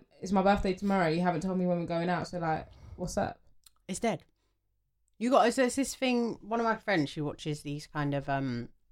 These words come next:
Speaker 2: you know, it's like relationship advice, da, da, da, from, like, a male's perspective.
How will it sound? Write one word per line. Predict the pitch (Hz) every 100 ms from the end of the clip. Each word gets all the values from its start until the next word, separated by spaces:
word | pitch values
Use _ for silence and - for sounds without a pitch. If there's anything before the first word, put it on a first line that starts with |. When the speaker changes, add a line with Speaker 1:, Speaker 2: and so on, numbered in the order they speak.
| - - _ - -
Speaker 2:
you | 156
know, | 135
it's |
like | 127 -
relationship | 123 127 - 131 131 127
advice, | 135 - -
da, | 117
da, | 131
da, | 131
from, | 143
like, | 143
a | 147
male's | 135 139 -
perspective. | 139 - - -